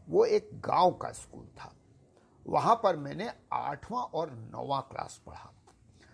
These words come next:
उस आठवें और नौवें क्लास का सिर्फ एक दोस्त याद है,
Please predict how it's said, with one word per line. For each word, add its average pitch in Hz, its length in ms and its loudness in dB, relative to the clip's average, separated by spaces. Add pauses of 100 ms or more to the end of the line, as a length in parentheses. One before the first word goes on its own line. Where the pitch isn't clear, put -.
(360)
उस 339 220 6
आठवें 208 500 4
और 240 220 4
नौवें 165 340 -4
क्लास 151 380 -2
का 254 180 0
सिर्फ - 460 -10 (340)
एक 240 420 2 (1700)
दोस्त 185 360 6
याद - 300 -6
है, - 100 -20